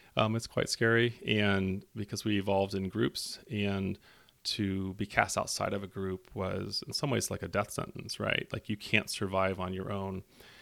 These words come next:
You need, you need to contribute to the group, and the group contributes to your well-being. And so you, we can have this <laughs> very kind of cognitive, um, lo-, logical, rational kind of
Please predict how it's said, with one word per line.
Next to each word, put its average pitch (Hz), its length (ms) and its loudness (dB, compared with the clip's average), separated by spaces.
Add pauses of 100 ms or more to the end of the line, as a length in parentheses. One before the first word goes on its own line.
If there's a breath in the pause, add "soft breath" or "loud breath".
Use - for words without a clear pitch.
(220 loud breath)
You 110 140 6
need, 107 220 8
you 104 160 4
need 104 140 4
to 92 80 -2
contribute - 360 0
to - 80 -4
the 117 120 2
group, 110 300 0
and 90 80 -2
the 95 40 -2
group 95 180 0
contributes - 480 -6
to - 120 -6
your 98 200 -4
well-being. 98 640 0 (640 soft breath)
And 107 180 8
so 95 680 10 (500 loud breath)
you, 117 100 2
we 127 60 6
can 131 80 8
have 117 140 8
this 98 120 6
<laughs> - 180 0
very 110 200 12
kind 107 180 2
of 92 140 0
cognitive, 98 840 6 (580 soft breath)
um, 95 480 -2 (640)
lo-, 101 420 4
logical, 101 460 2
rational 98 720 6
kind 98 500 -2
of 98 340 -2